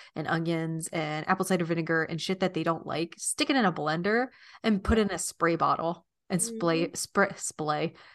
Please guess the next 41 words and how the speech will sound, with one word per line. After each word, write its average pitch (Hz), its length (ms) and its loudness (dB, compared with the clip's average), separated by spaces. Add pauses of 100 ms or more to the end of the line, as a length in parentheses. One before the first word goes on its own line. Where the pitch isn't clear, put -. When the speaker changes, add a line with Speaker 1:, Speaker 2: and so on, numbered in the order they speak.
Speaker 1:
spray 196 520 4
Speaker 2:
<laughs> 226 80 6
Speaker 1:
your 185 80 4
plants 196 400 0
with 160 140 -2
it, 160 160 0
'cause, 170 380 -4 (260)
uh, 185 200 6
it's 196 120 2
a 196 40 2
great 202 220 2
deterrent. 185 500 -4
Speaker 2:
Yes. 190 540 -8 (180)
Charging 320 380 4
crystals. 247 560 4
Another 247 240 2
magical 254 340 0
activity 240 580 -2
you 214 140 -4
can 208 160 -4
do 240 240 -2
is 180 140 -4
charging 190 320 -6
your 190 80 -8
crystals 349 520 -2
and 196 120 -4
learning 202 220 -2
about 185 240 -2
what 185 180 -4
different 196 260 -10
crystals 262 320 -4
can 214 140 -8
offer 202 480 -4 (240)
and 190 100 -10
how 226 320 -2 (140)
they 190 240 0 (100)
will 190 160 -4
protect - 540 -12
or 233 100 -4
heal 180 260 -10
you. - 220 -12